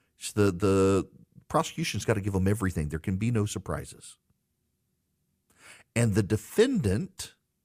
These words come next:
doesn't have to do anything. In a civil trial, the defendant is usually forced to testify. In a criminal trial, the defendant cannot be made to answer anything.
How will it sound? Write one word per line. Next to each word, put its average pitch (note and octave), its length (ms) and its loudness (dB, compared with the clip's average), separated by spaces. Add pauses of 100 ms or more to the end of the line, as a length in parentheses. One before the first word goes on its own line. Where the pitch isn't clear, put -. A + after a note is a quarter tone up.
(160)
doesn't G#2 180 0
have G#2 180 -4
to - 80 -10
do F#3+ 180 -2
anything. F3+ 360 -6 (1800)
In D#3+ 160 2
a E3 140 4
civil A3+ 520 2
trial, C#3 680 2
the A#2+ 140 0
defendant C3 680 0
is A#2+ 280 0
usually C#3 380 -2
forced - 600 -4
to - 100 -10
testify. - 640 -6 (1900)
In G#2 100 0
a F#2+ 60 2
criminal - 400 0
trial, D#2+ 540 -2 (420)
the F2+ 80 -2
defendant F3+ 480 -2 (280)
cannot B2+ 460 -2
be F3+ 120 -4
made C3 260 -2
to C#3+ 120 -8
answer A2+ 460 -6
anything. A3 480 -6